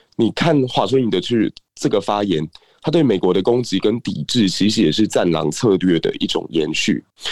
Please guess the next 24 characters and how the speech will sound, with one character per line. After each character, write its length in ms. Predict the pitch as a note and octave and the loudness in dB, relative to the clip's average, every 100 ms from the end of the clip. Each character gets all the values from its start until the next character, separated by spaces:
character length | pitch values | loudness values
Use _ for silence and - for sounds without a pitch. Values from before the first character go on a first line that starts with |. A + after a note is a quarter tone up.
| - - - | -8 -6 0
那 80 | |
中 200 | F#3+ G#3 | 2 4
国 120 | D3+ B2 | 4 2
他 160 | C#3+ | 2
去 180 | C#3 D3+ | 0 -2
透 200 | C3 D#3 | 0 0
过 160 | C3 B2+ | 2 0
这 100 | B2+ | 2
样 80 | G#2 | 0
的 80 | |
抵 180 | F#2 F#2 | 0 -2
制 120 | E2 | 0
跟 160 | A#2 A#2 | 0 0
宣 200 | B2+ A2 | 0 0
传， 220 | A#2 E2+ F2 | -2 -2 0
让 200 | G#2+ A2 | 0 0
外 140 | A#2+ | 0
国 160 | - F2 | -2 -4
的 80 | |
公 200 | F2+ G2+ | -4 -6
司 260 | A2 - G#2+ | -6 -10 -10
虽 260 | - C3 B2+ | -2 0 2
然 200 | F#2 F2+ | 0 -4
不 180 | - | -8